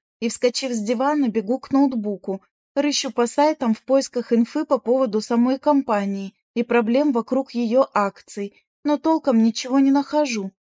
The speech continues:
как будто и нет ничего, и все функционирует в штатном режиме. Единственное, что удалось нарыть, так это то, что открыли новое месторождение, и сейчас решается, как и в каких объемах будет добываться газ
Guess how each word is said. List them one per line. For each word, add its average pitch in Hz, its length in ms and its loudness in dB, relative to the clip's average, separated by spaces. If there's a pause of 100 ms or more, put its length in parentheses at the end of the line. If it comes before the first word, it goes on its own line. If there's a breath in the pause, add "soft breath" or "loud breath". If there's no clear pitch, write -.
(140)
как 269 180 -2
будто 302 280 -4
и 330 140 -2
нет 302 320 -2
ничего, 202 580 -6 (300)
и 240 60 -4
все 311 240 -4
функционирует 247 880 0
в - 60 -14
штатном 262 500 0
режиме. 208 600 -6 (480)
Единственное, 262 800 -2
что 254 240 0
удалось 254 480 2
нарыть, 269 360 -2
так 226 200 -4
это 247 200 0
то, 302 200 -2
что 247 220 -2
открыли 262 420 -2
новое 247 360 2
месторождение, 214 1080 -2 (320)
и - 80 -6
сейчас 285 480 -2
решается, 254 640 -2
как 277 260 -2
и 269 60 0
в - 80 -14
каких 226 320 -6
объемах 240 560 0
будет 233 340 -4
добываться 220 640 -2
газ 214 420 -2